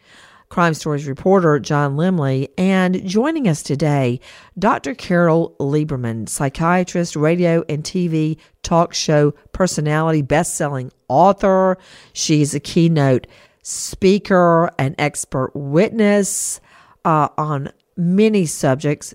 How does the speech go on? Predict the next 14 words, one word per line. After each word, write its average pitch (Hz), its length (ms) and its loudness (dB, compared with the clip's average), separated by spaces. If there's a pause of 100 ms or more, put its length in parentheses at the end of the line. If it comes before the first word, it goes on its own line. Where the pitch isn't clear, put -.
(100)
Doctor 196 320 0
Carol 165 360 0
Lieberman, 139 680 0
it 185 180 0
is 139 220 0
just - 360 -10 (160)
such - 300 -2
a 156 40 -2
thrill 160 360 0
to 151 100 -4
have 156 240 -2
you 131 140 -4
with 156 180 -2
us. 127 160 -4